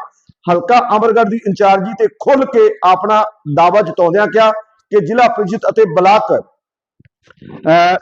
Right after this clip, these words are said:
ਜ਼ਿਲ੍ਹਾ ਪ੍ਰੀਸ਼ਦ ਅਤੇ ਬਲਾਕ ਸੰਮਤੀ, ਅਹ, ਪੰਚਾਇਤ ਸੰਮਤੀ ਚੋਣਾਂ ਦੇ ਅੰਦਰ ਪਾਰਟੀ ਲਈ ਜੀ ਜਾਨ ਲਗਾ ਕੇ ਕੰਮ ਕੀਤਾ। ਅਕਾਲੀ ਆਗੂ ਨੇ ਕਿਹਾ ਕਿ ਪਾਰਟੀ ਜੇ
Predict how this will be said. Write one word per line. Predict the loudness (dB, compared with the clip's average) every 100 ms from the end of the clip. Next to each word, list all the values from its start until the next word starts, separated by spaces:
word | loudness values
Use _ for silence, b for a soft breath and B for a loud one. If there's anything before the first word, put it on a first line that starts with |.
| -6
ਜ਼ਿਲ੍ਹਾ | -2 2 2
ਪ੍ਰੀਸ਼ਦ | -2 -6 -4 -2
ਅਤੇ | 0 0
ਬਲਾਕ | 0 0
ਸੰਮਤੀ, | -2 -6 -4 -4 -4
ਅਹ, | -6 0 2 2
ਪੰਚਾਇਤ | -2 -2 -2 -2
ਸੰਮਤੀ | -4 -6 -4
ਚੋਣਾਂ | -2 0
ਦੇ | 0 0
ਅੰਦਰ | -2 -2
ਪਾਰਟੀ | 0 0 -2 -8
ਲਈ | -10
ਜੀ | -8 -4
ਜਾਨ | -2 0
ਲਗਾ | 0 2 0
ਕੇ | 0 -2
ਕੰਮ | -2 -2
ਕੀਤਾ। | -4 0 2 0 -4 B _ _
ਅਕਾਲੀ | -4 0 2 2 0
ਆਗੂ | 0 0 -2
ਨੇ | -4
ਕਿਹਾ | 0 2 2 0 -2
ਕਿ | 0
ਪਾਰਟੀ | 2 2 0 -4
ਜੇ | 0